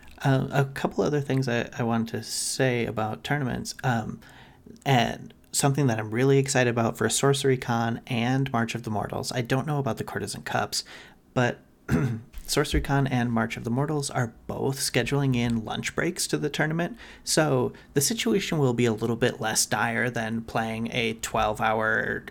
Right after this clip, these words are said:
eight-round G P, uh, in, like, a Magic tournament. <clears throat> But so you'll, you'll have some time to go get food or eat something that you brought with you.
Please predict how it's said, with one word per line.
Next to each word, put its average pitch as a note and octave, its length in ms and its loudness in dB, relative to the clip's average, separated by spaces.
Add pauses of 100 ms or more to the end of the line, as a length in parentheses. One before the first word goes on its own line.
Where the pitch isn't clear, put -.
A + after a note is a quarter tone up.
(140)
eight-round A2+ 680 -4
G A#2+ 240 -4
P, B2 400 -6
uh, A#2 720 0
in, A#2 320 0
like, A2+ 280 -4
a A#2+ 160 2
Magic A#2+ 320 -4
tournament. C#3+ 320 -2 (800)
<clears throat> C#3 420 -2
But D#3+ 240 4 (160)
so - 120 0
you'll, C#3 520 2
you'll D3 140 6
have F#3+ 200 4
some D#3+ 140 2
time B2 280 2
to A2+ 300 -4
go G#2+ 180 -4
get A#2+ 240 -4
food C3+ 360 4
or G#2+ 440 -4
eat C3+ 240 -4
something B2 320 -2
that A#2 120 -4
you A#2 80 -4
brought A2+ 280 -6
with - 160 -14
you. A#2 220 -6